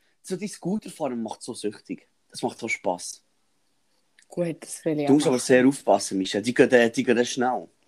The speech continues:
Speaker 2: Echt?
Speaker 1: Mhm.
Speaker 2: Ui.
Speaker 1: Die gibt's übrigens jetzt in London auch.
Speaker 2: Ja, ich sehe sie manchmal.
Speaker 1: Hast du schon eins genommen?
Speaker 2: Nein, noch nicht. Meinst du,
Speaker 1: Ja,
Speaker 2: soll ich?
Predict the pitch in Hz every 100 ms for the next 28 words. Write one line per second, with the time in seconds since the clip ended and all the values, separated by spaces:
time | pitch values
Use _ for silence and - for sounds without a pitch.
0 | _ _ - 254 359 - - - - -
1 | 127 135 143 - _ _ _ _ _ -
2 | _ _ - 196 185 170 160 - _ _
3 | _ 160 180 190 202 233 147 180 175 139
4 | 156 147 123 165 104 _ _ _ _ _
5 | _ _ _ _ _ - - 208 214 233
6 | - - 220 226 247 226 180 160 156 160
7 | 151 143 151 - - - 151 151 151 156
8 | - 180 120 - _ _ _ _ _ -
9 | 196 180 180 180 180 165 165 - - _
10 | _ _ _ _ _ _ _ _ _ _
11 | _ 190 190 180 - 233 190 175